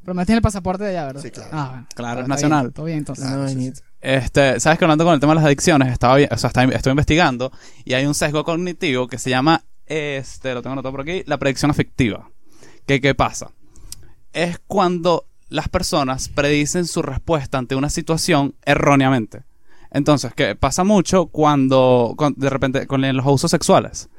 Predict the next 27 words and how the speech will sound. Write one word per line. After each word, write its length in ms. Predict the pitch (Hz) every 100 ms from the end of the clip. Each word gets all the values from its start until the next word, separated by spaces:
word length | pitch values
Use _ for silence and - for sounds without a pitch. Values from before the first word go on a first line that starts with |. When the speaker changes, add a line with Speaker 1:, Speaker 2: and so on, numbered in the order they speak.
| - - - -
Speaker 3:
La 100 | 135
mayoría 320 | 143 143 147
de 60 |
las 100 | 185
mujeres, 340 | 196 190 156 139
cuando 180 | 135 120
tú 80 |
les 80 | 135
preguntas 320 | - 160 123 -
cómo 240 | - 160
reaccionarías 600 | 175 175 175 151 165 135 -
ante 440 | 143 143 135 143 - - - - - -
el 140 | 143
ataque 260 | 135 131 135
sexual 560 | 160 151 175 156 151 - - -
de 200 | 120 123
una 220 | 127 131
persona, 520 | 143 160 208 147 139 - - - - -
ellas 240 | - 147
no, 340 | 151 185 175
o 140 | 147 113
sea, 260 | 151 135 - - - - - - - -
predicen 580 | 147 151 196 180 175 175
su 460 | - - 143 135 131
reacción 520 | 165 185 - 160 143
como 800 | - 135 127 123 120 113 101 - -
violenta. 600 | 135 135 135 113 -